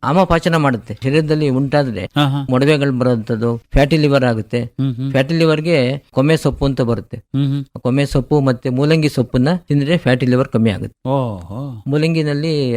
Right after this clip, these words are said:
Speaker 1: ಜೀರ್ಣ ಮಾಡೋ ಶಕ್ತಿ ಇದೆ, ಫ್ಯಾಟ್ ಎಲ್ಲ ಕರಗಿಸುತ್ತೆ.
Speaker 2: ಹ್ಮ್, ಹ್ಮ್.
Speaker 1: ಕಿಡ್ನಿನಲ್ಲಿ ಸೆಲ್ಯುಲರ್ ಫಂಕ್ಷನ್ ನಾರ್ಮಲೈಸ್ ಮಾಡೋದಕ್ಕೆ ಪುನರ್ನವ ಭಾರಿ ಬೆಸ್ಟ್ ಅಂತ ಆಯುರ್ವೇದದಲ್ಲೂ ಕೂಡ ಹೇಳಿ, ಮೂತ್ರಲ ಡ್ರಗ್ ಅಂತ.
Speaker 2: ಹ್ಮ್, ಹ್ಮ್.
Speaker 1: ಅದು ಕೈಕಾಲು ಊತ ಎಲ್ಲ ಇಳಿಸುತ್ತೆ,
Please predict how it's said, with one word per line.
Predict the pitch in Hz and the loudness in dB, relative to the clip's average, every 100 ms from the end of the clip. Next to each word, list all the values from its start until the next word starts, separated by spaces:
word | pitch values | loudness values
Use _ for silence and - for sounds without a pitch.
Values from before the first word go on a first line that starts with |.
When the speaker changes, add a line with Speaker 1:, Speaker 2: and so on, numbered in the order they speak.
| - | -2
Speaker 1:
ಜೀರ್ಣ | 131 156 | 0 2
ಮಾಡೋ | 156 143 135 | 2 2 0
ಶಕ್ತಿ | - 120 135 | -4 -8 -8
ಇದೆ, | 131 | -4
ಫ್ಯಾಟ್ | 127 135 | -4 -2
ಎಲ್ಲ | 147 | -2
ಕರಗಿಸುತ್ತೆ. | 131 123 120 113 - 131 | 0 0 -2 -6 -4 -4
Speaker 2:
ಹ್ಮ್, | 143 - 147 | -2 0 2
ಹ್ಮ್. | 143 151 - _ | 2 -2 -8 _
Speaker 1:
ಕಿಡ್ನಿನಲ್ಲಿ | 143 156 160 151 | -4 0 0 0
ಸೆಲ್ಯುಲರ್ | - 131 143 | -2 0 0
ಫಂಕ್ಷನ್ | 139 143 147 | 0 -2 0
ನಾರ್ಮಲೈಸ್ | 127 127 139 127 | 0 0 0 0
ಮಾಡೋದಕ್ಕೆ | 127 120 117 139 107 | -2 -2 -4 -4 -4
ಪುನರ್ನವ | - 143 151 147 131 | -2 -2 0 0 0
ಭಾರಿ | 113 120 120 | 0 0 0
ಬೆಸ್ಟ್ | 123 - | -2 -2
ಅಂತ | 127 120 123 | -6 -2 -2
ಆಯುರ್ವೇದದಲ್ಲೂ | - 123 123 135 127 | -2 -2 -2 -2 -2
ಕೂಡ | 123 | -2
ಹೇಳಿ, | 113 | -2
ಮೂತ್ರಲ | 110 127 131 131 127 117 | 0 -2 0 -2 0 0
ಡ್ರಗ್ | 113 110 120 117 | -2 -2 -2 -2
ಅಂತ. | 101 - - _ - | -4 -6 -12 _ -2
Speaker 2:
ಹ್ಮ್, | 143 139 107 | 0 0 -2
ಹ್ಮ್. | 117 127 | -2 -2
Speaker 1:
ಅದು | 120 120 - | 0 -2 0
ಕೈಕಾಲು | 131 127 139 | -2 2 2
ಊತ | 131 131 | 2 2
ಎಲ್ಲ | 131 120 | 2 4
ಇಳಿಸುತ್ತೆ, | 123 123 117 123 - | 2 0 -2 -6 -4